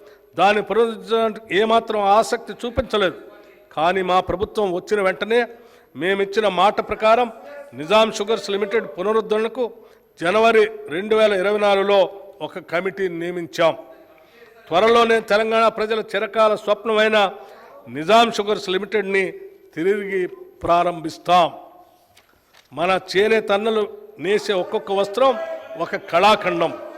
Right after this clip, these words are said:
గతంలో ఎంతో ప్రభావం కలిగిన ఈ రంగం తక్కువ ధరలతో తక్కువ సమయంలో ఎక్కువ వస్త్రాలు తయారు చేసే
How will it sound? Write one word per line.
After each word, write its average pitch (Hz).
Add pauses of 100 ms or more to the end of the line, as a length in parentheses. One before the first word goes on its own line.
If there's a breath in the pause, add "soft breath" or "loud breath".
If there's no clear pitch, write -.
(540)
గతంలో 226
ఎంతో 220
ప్రభావం 214
కలిగిన 220
ఈ 214
రంగం 214 (560)
తక్కువ 214
ధరలతో 220 (100)
తక్కువ 208
సమయంలో 220
ఎక్కువ 202
వస్త్రాలు 202
తయారు 196
చేసే 185